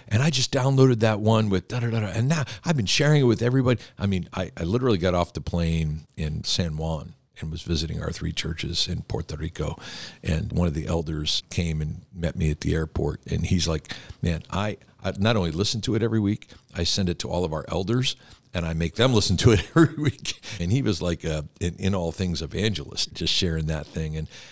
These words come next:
when I think about our blessed brothers and sisters on, on that island, you know, I think Florida and the Caribbean does a great job of welcoming, including them, including in leadership and a lot of things, but they're a little ways away.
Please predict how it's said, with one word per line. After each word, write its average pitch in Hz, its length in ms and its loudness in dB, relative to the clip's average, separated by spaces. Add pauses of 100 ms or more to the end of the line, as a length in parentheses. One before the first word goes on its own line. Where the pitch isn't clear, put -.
when 127 240 0
I 117 40 0
think 135 220 -6
about 95 260 -2
our 90 200 2
blessed 98 480 -2
brothers 87 320 -2
and 78 120 -8
sisters - 640 -4
on, 82 260 -4
on 82 200 -4
that 78 160 -6
island, 82 520 0
you 90 120 0
know, 82 60 0
I 85 60 -2
think - 240 -6
Florida 95 280 0
and 87 100 -2
the 76 100 -10
Caribbean 87 420 0
does 78 140 0
a 80 60 -6
great 87 460 -2
job - 420 -8
of 78 140 -6
welcoming, 80 460 -4
including 80 520 -4
them, 76 380 -6
including 73 420 -10
in 71 80 -12
leadership 82 640 -2
and - 80 -8
a - 60 -6
lot 78 120 -2
of 76 60 -6
things, - 220 -6 (320)
but - 160 -2
they're 208 160 2
a 220 60 2
little 214 180 4
ways 208 240 4
away. - 360 0